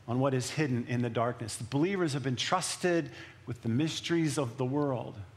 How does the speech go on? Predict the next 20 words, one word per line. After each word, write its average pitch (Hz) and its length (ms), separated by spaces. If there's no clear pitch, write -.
Those 135 260
without 147 420
that 151 180
shouldn't 190 380
judge, 190 540
<laughs> 151 100
shouldn't 165 480
claim 214 380
to 180 140
know 196 440
what 185 380
this 226 260
world 208 380
is 190 160
about, 196 420
which 135 140
happens 147 500
all 160 380
the 151 260
time. 110 440